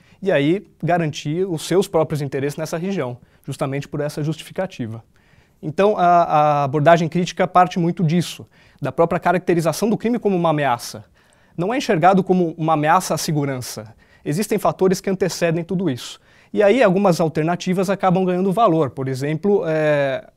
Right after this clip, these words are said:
a recente abordagem do Uruguai, com sua política de regulamentação da distribuição, consumo e produção da maconha,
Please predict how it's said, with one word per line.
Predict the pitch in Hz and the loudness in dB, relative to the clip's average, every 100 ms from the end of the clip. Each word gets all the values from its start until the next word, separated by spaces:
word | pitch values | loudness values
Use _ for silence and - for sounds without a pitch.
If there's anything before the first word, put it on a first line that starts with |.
| _ - | _ -12
a | 135 | -8
recente | 143 - 151 160 | -8 -4 -6 -2
abordagem | 170 180 147 139 147 151 | 0 0 2 2 2 0
do | 160 | -2
Uruguai, | 202 151 147 175 - _ _ _ _ _ _ | -2 0 2 2 -2 _ _ _ _ _ _
com | 147 | -12
sua | - 143 | -8 -6
política | 165 139 135 - 151 | -2 -2 -4 -4 -4
de | 139 147 139 131 117 | -2 -2 -2 -4 -6
regulamentação | 147 147 147 135 139 156 147 - 165 185 | -4 0 0 0 -4 -4 -4 -4 -2 0
da | 147 135 131 135 | 0 -2 -4 -10
distribuição, | 147 - 147 151 143 170 180 | -14 -10 -4 -4 -2 -2 -2
consumo | 147 139 - 170 170 | -4 -8 -4 -2 0
e | 135 | -2
produção | 143 135 - 139 135 | -4 -6 -4 -6 -6
da | 123 | -6
maconha, | 143 151 151 175 214 | -6 -6 -4 -4 -6